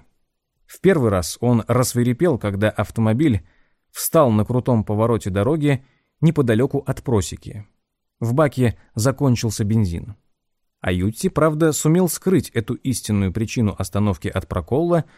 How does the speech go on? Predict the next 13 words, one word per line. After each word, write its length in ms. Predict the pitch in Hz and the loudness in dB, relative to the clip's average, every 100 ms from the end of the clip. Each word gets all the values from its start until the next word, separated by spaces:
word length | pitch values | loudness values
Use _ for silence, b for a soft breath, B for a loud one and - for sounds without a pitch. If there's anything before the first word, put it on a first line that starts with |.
| b b b b - | b b b b -4
который 340 | 143 240 220 | 0 2 2
плохо 380 | - 131 160 170 | 2 0 2 2
разбирался 540 | 147 104 107 123 123 | 0 0 2 2 0
в 80 | 110 | -4
двигателях. 720 | 101 98 87 - - - - _ _ _ _ | 0 0 -2 -8 -16 -18 -20 _ _ _ _
Сказал, 420 | - - 127 175 156 | -12 -4 0 2 0
что 200 | - 143 | 0 -2
здесь, 360 | 139 190 135 | 0 0 0
на 100 | 127 | -2
подъеме, 540 | 131 120 151 175 104 92 | 0 0 0 0 0 0
так 240 | 110 - | -4 -4
происходит 540 | 117 110 - 120 110 | -4 -4 -2 -4 -4
всегда, 500 | - 113 113 160 98 | -4 -4 0 2 0